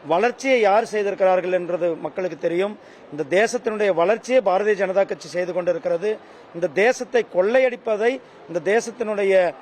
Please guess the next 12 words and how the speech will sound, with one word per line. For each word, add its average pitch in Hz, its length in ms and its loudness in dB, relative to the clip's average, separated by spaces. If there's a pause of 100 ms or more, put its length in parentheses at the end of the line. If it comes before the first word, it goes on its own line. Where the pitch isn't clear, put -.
(400)
ரிசோர்ஸை 202 840 2 (400)
கொள்ளையடிப்பதையும் 208 800 2 (320)
ஊழல்களை 240 520 2
செய்வதுதான் 202 760 0 (260)
இந்திய, 220 340 0 (140)
இந்தி 214 360 -4
கூட்டணியாக 202 580 0
இருந்து 190 220 -4
கொண்டிருக்கிறது. 190 680 0 (260)
உங்களுக்கு 165 260 -2
எல்லாம் 214 240 2
தெரியும் 208 420 -4